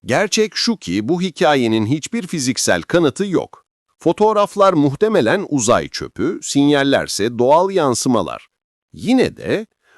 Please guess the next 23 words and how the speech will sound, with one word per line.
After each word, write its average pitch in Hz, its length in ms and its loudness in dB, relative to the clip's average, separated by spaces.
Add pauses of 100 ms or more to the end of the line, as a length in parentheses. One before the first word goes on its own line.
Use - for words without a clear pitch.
(120)
o 156 200 4
sessiz 196 680 -4
gölge 95 640 -2
insanlığın 139 920 2
derin 160 420 0
bir 147 220 0
arzusu 135 380 0
hakkında 135 480 -2
çok - 280 -4
şey 73 260 -4
söylüyor. 58 580 -12 (440)
Belki 147 380 0
yalnız 127 500 2
olmadığımızı, 113 880 2
belki 147 380 -2
de 160 180 -2
birileri 139 400 2
çoktan 185 540 0
bizi 156 180 -6
izlemeye 156 560 0
başladığını 165 640 2
düşünmek 92 460 -4
istiyoruz. - 600 -12